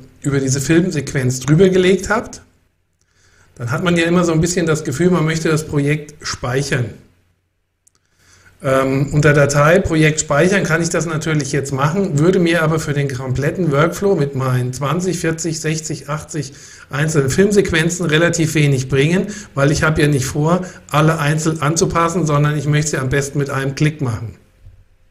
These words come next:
In dem Fall brauche ich hier nichts zu speichern, sondern gehe auf diesen Button zurück. Und da steht schon, zurück zu Power Director zur weiteren Bearbeitung. Davon sich mal nicht irritieren lassen.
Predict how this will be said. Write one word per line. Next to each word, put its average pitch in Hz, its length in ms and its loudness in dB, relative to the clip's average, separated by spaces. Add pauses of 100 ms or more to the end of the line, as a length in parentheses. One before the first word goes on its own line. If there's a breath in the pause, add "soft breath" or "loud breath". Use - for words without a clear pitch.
(1300 loud breath)
In 143 100 -4
dem 202 200 2
Fall 220 180 4
brauche 156 340 0
ich 156 100 -4
hier 151 120 -2
nichts 208 320 -4
zu 151 100 -4
speichern, 135 580 -6
sondern 147 300 -2
gehe 151 280 -2
auf 143 160 -4
diesen 190 320 -4
Button 151 400 -6 (240)
zurück. 160 460 -2 (840 soft breath)
Und 131 100 -8
da 135 120 -2
steht 180 300 0
schon, 196 200 -2
zurück 175 320 -2
zu 170 80 -4
Power 165 280 0
Director 160 440 2
zur 139 180 -6
weiteren 139 380 -2
Bearbeitung. 175 880 0 (1400)
Davon 151 340 -2
sich 160 160 -2
mal 147 140 0
nicht 151 200 -2
irritieren 156 480 0
lassen. 190 540 -2